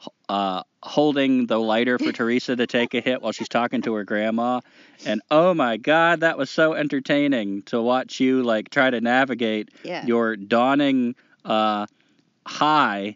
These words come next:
Speaker 2: Yeah.
Speaker 1: <laughs> with ca-, carrying on this conversation with your grandmother.
Speaker 2: Oh, I have to sneeze. Hold this. <coughs>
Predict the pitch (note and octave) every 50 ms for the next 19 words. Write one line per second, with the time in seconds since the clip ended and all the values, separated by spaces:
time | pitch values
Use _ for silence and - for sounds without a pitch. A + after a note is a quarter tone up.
0 | _ _ F#3+ D3+ C#3+ C#3+ C3 - G#3+ G3+ - D#4 B3+ - - _ - A3+ - -
1 | G#3 E3 - - - A3 A3 G3+ - - - - C3+ - D#3+ C3+ - - - F3+
2 | F3+ F3 E3+ D#3+ D#3 D#3 D#3 D3 C#3 - - D3+ D3 C#3+ C3+ B2+ - D3 C#3 D3
3 | C#3 C#3+ B2 A#2 A2+ A2 A2+ G2+ B2 A#2+ B2 B2 A#2+ A2+ G2 F#2+ - - - -
4 | _ - F#3+ F3+ F#3 F#3+ - - C#3+ - - - D3+ D#3 D3+ C3 B2 C3 - _
5 | _ - E3+ D#3 C#3 C3 - - - _ _ _ - - - _ _ _ _ _
6 | _ _ _ _ _ - -